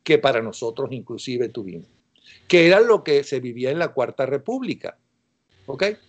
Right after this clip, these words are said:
Que hay gente de origen mu-, sumamente humilde y padres que fueron analfabetas en la época que todavía no, no se había alfabetizado a todo el país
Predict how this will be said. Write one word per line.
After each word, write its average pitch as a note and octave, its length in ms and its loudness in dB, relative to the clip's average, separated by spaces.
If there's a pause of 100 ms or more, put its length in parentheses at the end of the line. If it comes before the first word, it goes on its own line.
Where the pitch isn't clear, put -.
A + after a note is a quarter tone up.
(460)
Que D3 400 6
hay D3 200 -2
gente F#3+ 400 -2
de D3 220 -2
origen C#3+ 480 -2
mu-, C#3+ 140 -4
sumamente G3 640 0
humilde E3+ 360 -4
y D#3 100 -6
padres D#3 400 0
que C#3 120 -4
fueron D3+ 280 -2
analfabetas C#3+ 720 -4 (320)
en E3+ 260 2
la D#3 180 6
época F#3 340 2
que E3 120 -2
todavía C3+ 300 0
no, D#3 340 -4
no C3 180 -6
se D3+ 120 0
había D3 160 4
alfabetizado C#3 840 2
a A#2+ 160 -4 (180)
todo F3+ 340 4
el D3 140 -2
país C3 360 -2